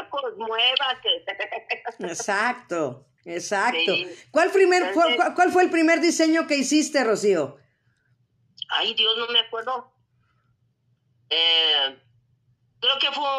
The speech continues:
Speaker 1: fue una mariposa.
Speaker 2: Ah, sí, sí, sí, sí, sí, sí. Sí, sí, sí, me acuerdo, sí. Sí, fue una mariposa, sí, ya me acordé. Ujú.
Speaker 1: Sí. Y de ahí también estuve haciendo logos, estuve haciendo varias cosas.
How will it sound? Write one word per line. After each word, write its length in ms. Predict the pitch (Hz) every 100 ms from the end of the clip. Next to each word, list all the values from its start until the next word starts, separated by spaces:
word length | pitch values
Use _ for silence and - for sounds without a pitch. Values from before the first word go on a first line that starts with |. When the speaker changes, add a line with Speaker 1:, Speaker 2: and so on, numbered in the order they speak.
| 254 - _
Speaker 1:
fue 180 | 226 233
una 200 | 247 262
mariposa. 680 | 254 - 214 - 226 202 226 -
Speaker 2:
Ah, 180 | 277 311
sí, 280 | - 330 349
sí, 220 | 349 339
sí, 160 | 330 277
sí, 180 | 330
sí, 140 | 294 302
sí. 360 | 311 311 - - -
Sí, 280 | 320 349 339
sí, 160 | 330
sí, 160 | 302 320
me 80 | 311
acuerdo, 400 | - 294 277 240
sí. 400 | 277 277 - - _ _
Sí, 320 | - 262 277
fue 120 | 277 285
una 100 | 294
mariposa, 600 | 277 226 220 240 233 190
sí, 180 | - 233
ya 100 | 240
me 100 | 226
acordé. 520 | - 180 185 175 -
Ujú. 140 | 196
Speaker 1:
Sí. 420 | 196 226 240 240 _ _ - -
Y 80 | 226
de 80 |
ahí 420 | 226 247 254 - -
también 380 | 262 254 262 262
estuve 260 | - 254 254
haciendo 360 | 240 247 233
logos, 760 | 220 226 254 254 240 254 254 247
estuve 340 | 233 202 233 226
haciendo 460 | 233 240 240 233
varias 360 | 226 220 240 233
cosas. 440 | - 233 240 277